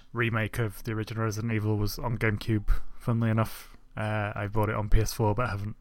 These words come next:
had time to get to it. Uh, it is a terrific game. Uh, I've only played this version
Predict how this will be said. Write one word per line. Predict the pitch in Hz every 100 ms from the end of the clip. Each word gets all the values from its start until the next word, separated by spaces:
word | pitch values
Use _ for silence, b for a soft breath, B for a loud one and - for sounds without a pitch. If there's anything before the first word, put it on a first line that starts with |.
| - -
had | 117
time | - 110
to | -
get | 123 -
to | 113
it. | 117 - B B B B B B -
Uh, | 120 120 123 -
it | 127
is | 127 123 -
a | -
terrific | - 120 123 - 117
game. | 120 117 127 156 - 240
Uh, | 120 117 120
I've | 120 117
only | 113 117
played | - 117 120 107
this | 127 -
version | 127 117 - 113 110 110